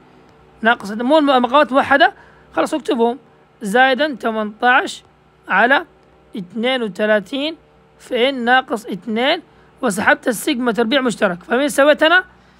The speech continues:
سحبت السيجما تربيع، سيجما تربيع، بقي عندي إن ناقص اثنين زائد ثمانية عشر، ع-، المقام واحد يكون مقاما واحد.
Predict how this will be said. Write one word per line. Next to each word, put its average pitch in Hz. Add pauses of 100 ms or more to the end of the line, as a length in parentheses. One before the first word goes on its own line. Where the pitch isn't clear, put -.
(200)
سحبت 294
السيجما 285
تربيع، 240 (640)
سيجما 285
تربيع، 220 (120)
بقي 262
عندي 269
إن 285
ناقص 254
اثنين 247
زائد 254
ثمانية 233
عشر، 330 (320)
ع-، 254
المقام 277
واحد 320
يكون 294
مقاما 247
واحد. 151